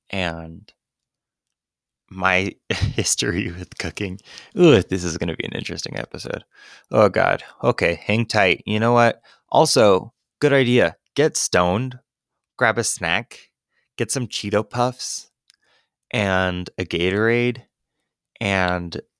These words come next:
let's talk about food and get stoned together. Does that sound like a good idea? That I'm into. Okay. I'm gonna go get high. We're gonna be right back in just a second, and we're gonna get this shit started.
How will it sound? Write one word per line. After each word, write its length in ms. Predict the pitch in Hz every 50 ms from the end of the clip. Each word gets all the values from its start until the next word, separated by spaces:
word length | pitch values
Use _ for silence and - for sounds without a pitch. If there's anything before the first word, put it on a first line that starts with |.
| _ _ _ _
let's 220 | - 104 95 -
talk 240 | - - 120 120 -
about 260 | 113 107 117 104 67
food 300 | - - - 101 95 87
and 160 | 92 90 90 82
get 140 | - -
stoned 320 | - - - 82 78 73 -
together. 420 | - - 69 67 - - - - - _ _ _ _ _ -
Does 120 | - 113 -
that 100 | 135 127
sound 180 | - 139 135
like 140 | 131 135 131
a 60 | 139
good 160 | 127 - 131 127
idea? 440 | 131 127 131 131 127 123 123 120 _ _ _ _ _ _ _ _ _ -
That 300 | 104 104 101 90 - -
I'm 120 | - 82 82
into. 280 | 82 80 71 - - - - - - _ _ _ _ -
Okay. 300 | 101 90 - 76 - - - _ _ _ _ _ _ _ _ _ _
I'm 120 | - 131 143
gonna 160 | 151 147 135
go 160 | 117 120 107
get 220 | 92 95 90 85 -
high. 380 | - 87 85 82 82 82 85 - - _ _ _ _ _ _ _ _ -
We're 180 | 113 117 117
gonna 160 | 113 131 127
be 140 | 113 104 113
right 180 | 101 98 92 85
back 240 | - 92 87 - -
in 80 | 85
just 200 | 82 85 82 -
a 40 | 85
second, 400 | - - 85 82 - 90 82 80 _
and 100 | - 87
we're 80 | 90 95
gonna 180 | 98 98 98
get 180 | - 90 85 -
this 160 | - 82 -
shit 200 | - - - -
started. 440 | - - - - - - - - _